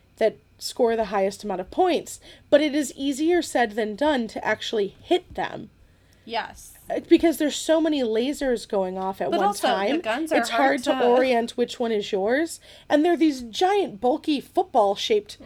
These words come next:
Speaker 2: <laughs>
Speaker 1: guns. And you're like, "I don't know where the pointy part is. Like, where is this coming
Speaker 2: Where's
Speaker 1: out
Speaker 2: it
Speaker 1: of?"
Speaker 2: coming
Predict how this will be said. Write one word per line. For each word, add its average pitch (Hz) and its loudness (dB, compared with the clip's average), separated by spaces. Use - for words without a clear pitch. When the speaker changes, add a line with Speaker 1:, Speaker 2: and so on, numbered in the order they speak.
Speaker 2:
<laughs> - -20
Speaker 1:
guns. 285 4
And 233 -4
you're 247 2
like, 220 0
"I 262 -2
don't 302 2
know 220 0
where 214 0
the 202 -8
pointy 202 -6
part 196 -4
is. 220 0
Like, 214 -6
where 320 2
is 339 2
this 302 -8
coming 320 4
Speaker 2:
Where's 320 4
Speaker 1:
out 294 2
Speaker 2:
it 330 2
Speaker 1:
of?" 311 0
Speaker 2:
coming 311 0